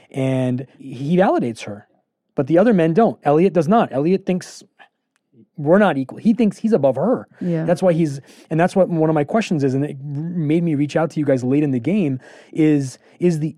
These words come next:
Speaker 1: Elliot scene with Melfi, basically David Chase saying, "Look at all these people fucking analyzing back and forth.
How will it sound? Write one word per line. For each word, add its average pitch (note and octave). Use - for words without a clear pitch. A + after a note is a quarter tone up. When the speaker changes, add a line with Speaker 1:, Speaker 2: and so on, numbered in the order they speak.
Speaker 1:
Elliot G3+
scene G#3
with C#3+
Melfi, D3
basically D3
David C#3+
Chase F#3+
saying, C#3
"Look F3
at F3+
all D#3+
these D3+
people D#3
fucking D#3
analyzing C#3
back C3+
and B2
forth. F3